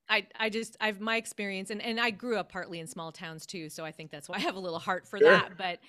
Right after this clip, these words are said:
Speaker 1: but I just, as I've experienced it even recently, like, there's a small town even close to the metro here that I'm,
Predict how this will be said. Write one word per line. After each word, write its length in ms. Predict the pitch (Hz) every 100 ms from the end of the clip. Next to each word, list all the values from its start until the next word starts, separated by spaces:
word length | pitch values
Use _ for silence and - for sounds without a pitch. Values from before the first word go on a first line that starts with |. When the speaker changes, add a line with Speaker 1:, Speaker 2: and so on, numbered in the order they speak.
| - - -
Speaker 1:
but 200 | 208 214
I 100 | 214
just, 240 | 226 214
as 180 | - 202
I've 140 | 202 185
experienced 420 | - 196 196 190
it 80 | 175
even 240 | 175 175
recently, 600 | 170 185 196 - 165 156
like, 180 | 180 175
there's 160 | 185
a 80 | 180
small 260 | - 190 180
town 220 | 202 180
even 160 | 170 175
close 220 | 185 175
to 100 | 170
the 80 | 170
metro 380 | 165 165 175
here 240 | 165 196 196
that 180 | 160 -
I'm, 240 | 175 156